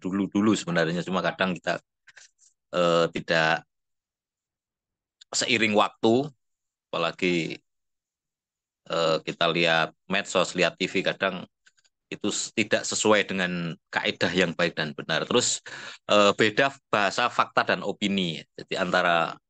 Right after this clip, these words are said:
eh, fakta atau nanti pendapat penulis sendiri itu seperti apa membedakannya agar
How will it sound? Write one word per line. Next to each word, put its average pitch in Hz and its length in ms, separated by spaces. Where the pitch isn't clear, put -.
eh, 95 160
fakta 95 800
atau 98 320
nanti 98 240
pendapat 95 400
penulis 95 400
sendiri 92 480
itu 110 240
seperti 92 400
apa 90 240
membedakannya 85 800
agar - 160